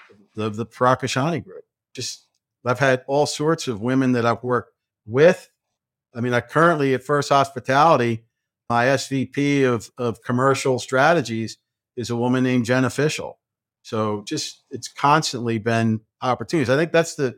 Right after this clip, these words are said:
one of the beauties about our industry is some of the cultural diversity that, uh,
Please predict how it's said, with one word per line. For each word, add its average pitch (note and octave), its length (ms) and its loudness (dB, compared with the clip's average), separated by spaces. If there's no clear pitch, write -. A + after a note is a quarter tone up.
one E3 160 2
of - 0 -
the C3+ 100 0
beauties D3 380 -2
about C3 280 4
our B2+ 160 4
industry A#2+ 640 -2
is G#2+ 320 -6
some C3 240 0
of A#2+ 60 2
the A2 80 0
cultural B2+ 440 2
diversity A2+ 680 0
that, G2+ 340 -8
uh, G#2+ 380 -2